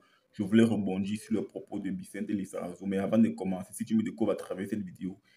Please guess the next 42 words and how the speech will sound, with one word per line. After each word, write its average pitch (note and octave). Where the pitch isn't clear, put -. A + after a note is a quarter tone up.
ici, A2+
nous, B2
on A2+
parle G2+
de F#2+
foot. A2
Ici, G#2
nous, A#2
on G#2+
est G#2+
passionné F#2+
par G2
le E2
foot. -
Donc, G#2
si -
tu D3+
es -
intéressé G#2+
par F#2+
la F2+
thématique, F#2
si B2
la A2+
thématique F#2+
te -
parle, G2+
n'hésite A2
pas G2+
à F#2
t'abonner, F#2
d'activer F#2
la F2+
cloche -
de F2+
notification F#2
pour G2+
ne G2
rien G2
manquer F#2
des F2
prochaines F#2+